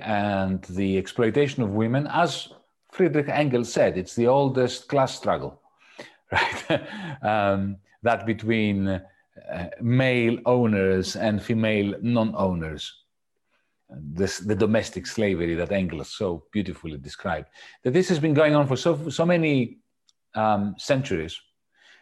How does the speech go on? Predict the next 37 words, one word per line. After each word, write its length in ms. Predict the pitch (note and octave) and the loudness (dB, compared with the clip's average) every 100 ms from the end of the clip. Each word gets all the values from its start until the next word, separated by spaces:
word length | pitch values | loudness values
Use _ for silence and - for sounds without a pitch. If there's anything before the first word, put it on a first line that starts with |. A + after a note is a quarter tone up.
| - | 0
that 160 | B2 C3 | 2 2
it 140 | A#2 | 2
is 140 | A#2+ C3 | 2 2
not 180 | E3 | 0
something 320 | - D3 B2+ B2+ | 2 0 2 2
that 160 | A2+ | 2
we 180 | A#2 A2+ | 2 2
will 280 | G#2+ G#2+ G2+ | 4 4 4
do 120 | A2+ | 2
away 280 | G2+ G#2+ G2 | 4 4 4
with 200 | E2+ - | 0 -2
just 200 | G#2+ - | -4 -4
because 340 | F#2 G2+ E2+ | -2 -2 0
we 80 | F#2 | -2
do 160 | F2+ F#2+ | 0 0
away 260 | F#2 F#2 | 2 0
with 160 | F2+ F2 | -2 -4
financial 440 | F2+ F#2 F2+ F#2 | -4 -4 -4 -4
markets 440 | F2+ D#2+ E2+ D2+ - - - - | -4 -6 -10 -12 -14 -16 -20 -6
and 180 | G#2 G2 | -2 2
labor 220 | G2+ F2 | 2 2
markets. 420 | D#2 C2 - - - _ _ _ _ - | -2 -6 -8 -20 -20 _ _ _ _ -8
Uh, 360 | F#2 G2 F#2+ G2+ | -2 0 0 0
it's 200 | A#2 G#2+ A#2+ | -2 0 0
a 200 | G#2+ G2+ - - - - - | 0 -4 -14 -18 -16 -12 -4
hard 580 | - - D3 C#3+ C3+ - | -2 2 4 4 2 0
cockroach 600 | C#3 C3+ C3+ B2 A#2+ - | -2 2 2 4 0 -6
to 100 | A2 | -4
kill, 320 | - A#2 E2 | 0 0 0
as 140 | E2+ | -2
I 60 | F#2+ | -4
say 200 | - G2+ | -2 -2
in 80 | E2+ | -2
the 60 | |
book, 200 | D2+ F2 | -4 -2
or 160 | F2+ F2+ | -2 0
Iris 460 | G#2+ G#2 F2 - | 0 0 -2 -8